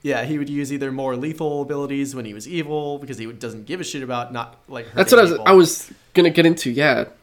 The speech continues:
Speaker 1: But
Speaker 2: uh, just destruction versus accuracy.
Speaker 1: where-, whereas Jin is just, like, a normal dude. Like, there's nothing stopping him from being a samurai or a ninja from day to day,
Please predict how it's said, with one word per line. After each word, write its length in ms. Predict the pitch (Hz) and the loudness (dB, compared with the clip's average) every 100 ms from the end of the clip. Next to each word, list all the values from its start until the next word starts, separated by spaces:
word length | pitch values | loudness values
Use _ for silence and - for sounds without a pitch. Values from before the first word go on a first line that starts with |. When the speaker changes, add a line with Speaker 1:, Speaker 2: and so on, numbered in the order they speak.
| - | -20
Speaker 1:
But 520 | 123 147 123 120 120 | -6 0 2 4 2
Speaker 2:
uh, 40 | |
just 400 | 117 131 - _ | 0 -4 -4 _
destruction 580 | - 135 - 139 - 135 | -6 -6 -2 -2 -2 -4
versus 380 | 117 113 - 113 | -2 -4 -6 -6
accuracy. 680 | 90 113 - 110 - - - _ _ - | -4 -4 -6 -8 -6 -10 -10 _ _ -8
Speaker 1:
where-, 400 | 143 139 151 147 | -4 -4 -4 -10
whereas 360 | 139 135 127 120 | -6 -4 -4 -6
Jin 340 | - 135 147 | -6 -6 -4
is 160 | 113 107 | -8 -12
just, 180 | 123 120 | -12 -8
like, 280 | 117 113 - | -8 -10 -14
a 100 | 113 | -14
normal 420 | 104 110 117 110 | -12 -12 -12 -14
dude. 500 | 107 107 117 127 - - | -14 -12 -10 -10 -14 -14
Like, 320 | 135 110 101 | -10 -10 -10
there's 200 | - 117 | -10 -8
nothing 220 | 127 120 110 | -6 -6 -8
stopping 400 | - 113 117 107 | -4 -4 -6 -12
him 240 | 107 104 | -14 -14
from 360 | - 107 101 104 | -16 -16 -14 -16
being 600 | 101 98 98 101 101 98 _ | -14 -14 -14 -16 -20 -20 _
a 140 | 117 107 | -12 -10
samurai 680 | - 117 113 113 104 92 | -8 -8 -8 -6 -6 -8
or 240 | - 117 104 | -8 -6 -6
a 40 | |
ninja 440 | 104 104 107 98 98 | -10 -12 -12 -12 -12
from 180 | 117 | -12
day 160 | 107 107 | -10 -10
to 100 | 90 | -10
day, 400 | 95 87 - 127 | -12 -14 -14 -18